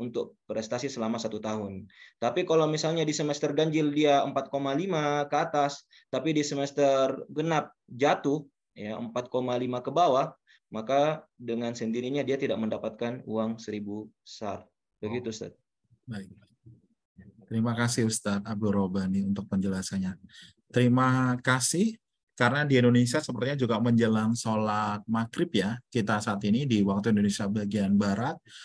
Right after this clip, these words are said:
Speaker 2: ataupun wa-, waktu Indonesia bagian tengah juga sudah maghrib. Eh, untuk, eh, Bapak Ibu, bagi yang ingin, eh, ingin,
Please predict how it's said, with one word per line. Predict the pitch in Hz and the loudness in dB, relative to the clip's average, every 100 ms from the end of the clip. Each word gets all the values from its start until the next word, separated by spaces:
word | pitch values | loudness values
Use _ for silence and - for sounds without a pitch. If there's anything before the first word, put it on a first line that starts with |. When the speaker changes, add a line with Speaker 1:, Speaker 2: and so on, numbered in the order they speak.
| - | -12
Speaker 2:
ataupun | - 120 131 170 | -6 -2 0 0
wa-, | 151 - | -2 0
waktu | 127 127 139 | 0 2 4
Indonesia | 123 120 | 4 4
bagian | 120 117 117 127 | 4 4 2 0
tengah | 135 151 | -2 -2
juga | 127 107 | 0 0
sudah | 110 104 104 101 104 104 - | 2 0 2 2 0 -4 -2
maghrib. | 113 110 110 117 165 - - - - _ | 0 0 0 -2 -4 -6 -20 -20 -20 _
Eh, | 120 120 120 117 - - | -2 0 2 0 -4 -6
untuk, | 151 139 143 | -2 -2 2
eh, | 135 131 127 | 4 4 2
Bapak | 127 123 127 | 2 2 0
Ibu, | 123 113 196 226 _ _ _ _ | 0 0 0 -2 _ _ _ _
bagi | 123 117 123 127 | 2 2 2 0
yang | 123 127 | 2 2
ingin, | 127 127 127 123 | 0 0 -2 -2
eh, | 123 120 120 120 120 _ _ _ _ _ | -4 -2 -4 -6 -10 _ _ _ _ _
ingin, | 180 180 196 165 | 0 4 4 2